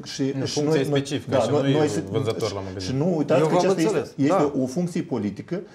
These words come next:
Speaker 1: uh, unde ești chemat. Noi, noi foarte des am avut situația când de la ședințele Parlamentului noi mergeam și stricam gardurile la construcții ilicite.
Speaker 3: Păi
Speaker 1: Păi,
Speaker 3: după, după
Speaker 1: nu, în
Speaker 3: ședință.
Speaker 1: ti-, în
Speaker 3: În
Speaker 1: timpul
Speaker 3: timp, timp
Speaker 1: ședințelor,
Speaker 3: ședință.
Speaker 1: pentru că dacă noi lăsam după ședință, gardurile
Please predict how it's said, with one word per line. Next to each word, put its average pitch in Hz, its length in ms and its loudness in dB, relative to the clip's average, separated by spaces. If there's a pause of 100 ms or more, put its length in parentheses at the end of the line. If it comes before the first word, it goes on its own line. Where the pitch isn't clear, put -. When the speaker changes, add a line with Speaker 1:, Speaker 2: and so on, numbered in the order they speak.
(200)
Speaker 1:
uh, 143 120 0 (280)
unde 143 180 0
ești 147 400 0 (480)
chemat. 147 340 0
Noi, 139 200 -2
noi 127 100 -2
foarte 156 260 -6
des 139 180 -2
am 123 80 -2
avut 135 180 -2
situația 135 340 -4
când 113 180 -8 (220)
de 120 80 -6
la 117 80 0
ședințele 131 300 -4
Parlamentului 120 480 -4
noi 117 100 -4
mergeam 196 260 -2
și - 220 -6 (400)
stricam 135 500 -4
gardurile 127 480 2
la 117 100 0
construcții 110 500 -4
ilicite. 131 500 -4 (200)
Speaker 3:
Păi 139 120 -2
Speaker 1:
Păi, 123 100 0
Speaker 3:
după, 170 380 0 (120)
după 160 160 -2
Speaker 1:
nu, 143 60 2
în - 60 2
Speaker 3:
ședință. - 300 2
Speaker 1:
ti-, - 160 0
în 131 60 -2
Speaker 3:
În 127 100 -2
Speaker 1:
timpul - 0 -
Speaker 3:
timp, 156 200 2
timp - 120 0
Speaker 1:
ședințelor, 190 520 2
Speaker 3:
ședință. 113 140 -6
Speaker 1:
pentru 151 220 -2
că 139 60 -6
dacă 135 140 0
noi 160 100 0
lăsam 165 300 0
după 160 200 0
ședință, 151 340 -2
gardurile 143 520 2